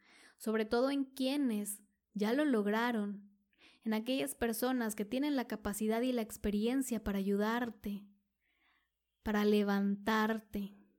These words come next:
Créeme que puedes transformar tu vida.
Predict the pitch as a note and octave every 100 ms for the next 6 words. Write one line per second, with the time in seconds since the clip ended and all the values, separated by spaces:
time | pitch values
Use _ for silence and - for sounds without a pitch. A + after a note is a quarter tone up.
0 | _ _ _ _ _ _ _ _ _ A#3
1 | A3+ A3+ A#3 A#3+ C4 - - - G#3+ A3
2 | G#3+ G#3+ A3 G#3+ G#3 G3+ G3+ G3+ G3+ G#3
3 | G3+ G3+ G3+ G#3